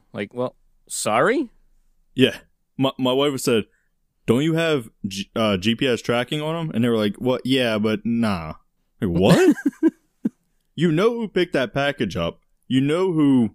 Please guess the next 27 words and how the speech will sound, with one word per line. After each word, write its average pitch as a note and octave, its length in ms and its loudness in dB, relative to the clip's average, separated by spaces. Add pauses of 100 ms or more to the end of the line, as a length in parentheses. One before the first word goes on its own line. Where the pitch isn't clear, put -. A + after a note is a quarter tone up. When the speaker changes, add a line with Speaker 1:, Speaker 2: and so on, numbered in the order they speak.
Speaker 2:
allegedly A2 680 0 (180)
delivered A#2 500 0
the A#2 80 -2
package A#2+ 460 -4
to A2 100 0
our F#2+ 140 0
house. A2 520 -4 (880)
Speaker 1:
Yeah. D3 280 0 (140)
Speaker 2:
So B2+ 200 0
where A2+ 280 2
Speaker 1:
There's D3+ 120 4
an E3 80 4
entire E3 600 4
system. G#2+ 640 -2
There's, A#2+ 260 -6 (520)
it C#3 120 -2
scans G3 460 0
how E3 100 2
many F3 220 2
times E3 400 2
from B2 440 0 (640)
being C#3+ 460 2
put F#3 320 0
in D#3 240 2
the D3 100 0
box A#2+ 600 -2 (460)
to D3 560 4